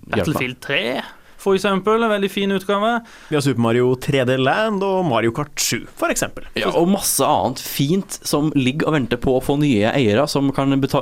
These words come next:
Speaker 3: behandle det bedre enn vi gjør her i det, ra-, radiokanalen vår. Så, eh, send oss en e-post på hardcore alfakrøll S R I B punktum N O,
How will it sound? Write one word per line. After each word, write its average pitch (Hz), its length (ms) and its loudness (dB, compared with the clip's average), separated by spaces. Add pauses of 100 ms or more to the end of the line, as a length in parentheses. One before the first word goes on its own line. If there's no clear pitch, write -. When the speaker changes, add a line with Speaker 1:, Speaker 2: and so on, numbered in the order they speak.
Speaker 3:
behandle 127 400 2
det 120 40 -2
bedre 113 280 2
enn 120 60 2
vi 110 180 6
gjør 120 260 4
her 113 220 0
i 113 240 2
det, 117 480 0
ra-, 113 300 2
radiokanalen 110 420 0
vår. 170 240 0 (400)
Så, 170 480 2
eh, 156 140 0
send 160 100 0
oss 139 120 0
en 151 80 -2
e-post - 440 -2
på 151 160 2 (220)
hardcore 143 420 0
alfakrøll 135 460 0
S 123 200 -2
R 87 200 0
I 104 100 2
B 101 120 2
punktum 117 340 0
N 123 100 2
O, 220 140 2